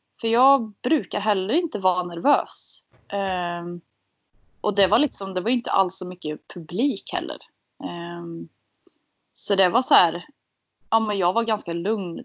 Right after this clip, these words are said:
typ när de stod och smörjde in med olja och allt sånt där. Och så bara, "Ja, nu ska du ut." Så, så här ropar de upp Amanda Karlsson liksom. Eh, och då precis innan jag ska gå ut, eh, när de ropar upp mitt namn där ute, då börjar,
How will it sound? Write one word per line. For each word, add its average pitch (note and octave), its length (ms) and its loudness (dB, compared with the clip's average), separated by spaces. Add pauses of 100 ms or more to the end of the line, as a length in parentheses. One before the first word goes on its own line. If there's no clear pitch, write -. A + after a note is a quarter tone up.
typ - 320 -6
när F3 180 0
de D#3+ 120 -4
stod D#3 300 -4
och D#3 80 -6
smörjde D#3+ 260 -4
in C#3 120 0
med D3 140 -2
olja E3 360 2
och D#3+ 60 4
allt D#3 140 -2
sånt D3+ 120 -10
där. D#3 100 -2
Och D#3 80 -6
så D#3+ 60 -8
bara, E3 140 2
"Ja, C#4+ 240 4
nu B3+ 200 4
ska B3 160 -2
du B3 60 2
ut." A#3 220 0
Så, G3+ 100 -6
så G3 100 2
här E3+ 120 2
ropar F3+ 260 -4
de E3 100 -4
upp E3 140 -6
Amanda E3 300 -2
Karlsson D#3+ 400 -2
liksom. - 360 -10 (520)
Eh, F3 400 -2
och F3+ 260 0
då G#3+ 240 6
precis F3+ 600 -2
innan F3 200 -2
jag D#3+ 100 -2
ska - 120 -8
gå D3+ 200 0
ut, - 380 -8 (760)
eh, D#3 200 -4
när D#3 140 -2
de D#3 140 -4
ropar D#3 300 0
upp - 120 -8
mitt D#3 160 -6
namn F3 260 4
där D#3 80 2
ute, E3 420 0 (460)
då F3+ 100 4
börjar, E3+ 400 4